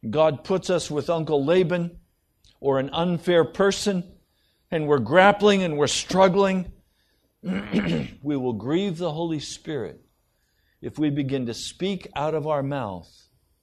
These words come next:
angry words, condemning words, judging words. He doesn't want us to do that. The Holy Spirit will leave us if we do.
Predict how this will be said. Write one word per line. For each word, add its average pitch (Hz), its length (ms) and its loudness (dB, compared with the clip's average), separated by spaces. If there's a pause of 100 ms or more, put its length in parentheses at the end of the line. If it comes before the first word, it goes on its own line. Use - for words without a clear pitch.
(1300)
angry 143 420 -4
words, 101 720 -8 (2000)
condemning 120 680 -4
words, 92 520 -12 (260)
judging 107 560 -4
words. 85 540 -12 (1700)
He 120 80 -12
doesn't 131 340 -10
want 113 200 -8
us 107 140 -12
to 101 100 -12
do 101 200 -8
that. 73 300 -16 (640)
The 110 100 -4
Holy 123 260 -2
Spirit 117 400 -2
will 104 220 -4
leave 127 280 -2
us 104 280 -6
if 101 160 -12
we 110 100 -2
do. 90 340 -8